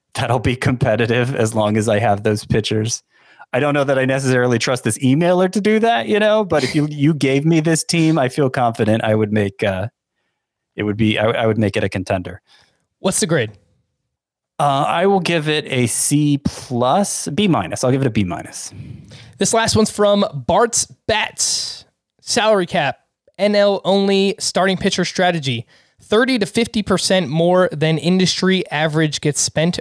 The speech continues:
Speaker 2: on the top twenty starting pitchers in my league. Is there a way to take advantage of an entire league spending studs and scrub style like this? Or do I just have to follow the crowd lest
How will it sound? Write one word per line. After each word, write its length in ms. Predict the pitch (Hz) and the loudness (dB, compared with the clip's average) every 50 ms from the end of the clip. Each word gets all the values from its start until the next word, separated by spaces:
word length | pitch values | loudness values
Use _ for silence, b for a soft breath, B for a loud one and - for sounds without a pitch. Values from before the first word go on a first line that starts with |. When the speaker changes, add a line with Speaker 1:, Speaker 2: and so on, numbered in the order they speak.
| - _ | -6 _
Speaker 2:
on 240 | - 139 147 147 139 | -2 0 2 2 0
the 60 | 123 | -2
top 340 | - - - 156 160 - - | -4 -4 -4 -4 -4 -4 -4
twenty 500 | - - - - 160 208 220 - - 220 | -8 -6 -2 -2 0 0 0 -2 -2 -2
starting 380 | - - - 180 190 196 190 | -2 0 0 2 2 2 0
pitchers 460 | 185 - 208 185 - 196 185 170 - - | 0 0 -2 -2 -2 -2 -2 -2 -2 -4
in 200 | - 175 196 196 | -2 0 2 2
my 220 | 185 170 170 180 175 | 2 2 2 2 2
league. 440 | 160 160 180 208 196 147 123 - b b b b b b b b b | 2 2 2 2 0 -2 -4 -8 b b b b b b b b b
Is 160 | 151 151 131 | -4 -2 0
there 160 | 147 180 190 | 2 2 2
a 60 | 190 | 4
way 180 | 165 170 175 175 | 2 2 0 0
to 80 | 160 156 | 0 -2
take 240 | - - 175 160 | -2 -2 -2 -2
advantage 460 | 170 143 127 147 147 160 165 165 156 - | -2 -2 -2 0 0 2 2 0 0 -2
of 140 | - 151 147 | -4 -2 0
an 80 | 151 | 0
entire 460 | 147 143 135 - - 147 170 190 185 170 | 0 0 0 -2 -2 0 0 2 2 0
league 300 | 156 156 175 185 165 156 | 0 0 0 -2 -2 -2
spending 600 | - - - - 165 170 175 175 175 175 180 175 b b b b | -4 -4 -2 0 0 2 2 2 2 0 0 -2 b b b b
studs 460 | - - - - 151 170 196 185 - | -10 -8 -4 0 0 0 0 0 -2
and 260 | - - 156 156 147 131 | -4 -2 -2 0 0 0
scrub 360 | - - - - 160 185 190 | -2 -2 0 0 0 0 0
style 380 | - - - 190 180 190 196 190 | -2 -2 -2 0 0 2 2 2
like 180 | 196 196 196 | 2 2 0
this? 280 | - 220 226 214 - - b b b b b b b | 0 -2 -2 -2 -4 -8 b b b b b b b
Or 240 | 165 180 202 196 | 0 2 2 2
do 160 | 170 175 160 147 | 2 2 2 0
I 40 | |
just 220 | 147 - 156 - - | 0 0 -2 -2 -2
have 140 | 180 160 - | -2 -2 -4
to 120 | - 147 | -6 -10
follow 440 | - - 139 143 170 185 190 190 190 | -6 -4 -2 0 2 2 2 2 0
the 120 | 175 175 | 0 -2
crowd 520 | 160 - - - 175 165 165 160 165 165 160 | -4 -6 -4 -2 0 2 2 2 2 2 0
lest 400 | - 131 127 139 151 156 - - | -4 -4 -2 -2 -2 -2 -4 -6